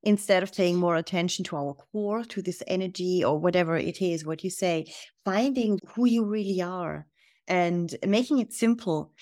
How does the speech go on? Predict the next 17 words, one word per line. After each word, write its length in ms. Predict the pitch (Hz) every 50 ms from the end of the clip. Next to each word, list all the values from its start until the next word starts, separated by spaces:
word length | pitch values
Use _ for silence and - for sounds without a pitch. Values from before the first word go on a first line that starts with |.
| - - _
'Cause 160 | - 220 196
many 160 | 214 208 220
people 300 | 214 - 247 247 - 240
think, 320 | 233 - 233 214 202 196 -
"When 120 | 180 180
I 60 | 185
have 160 | 190 196 196 -
to 80 | -
find 320 | 180 - 196 196 196 208 202
who 140 | 202 202
I 60 | 190 180
really 340 | 175 175 180 180 180 190
am, 260 | 208 220 220 220 214 196
I 80 | 185
have 220 | 185 190 196 196 -
to, 80 | 202
like, 260 | 185 180 160 165 165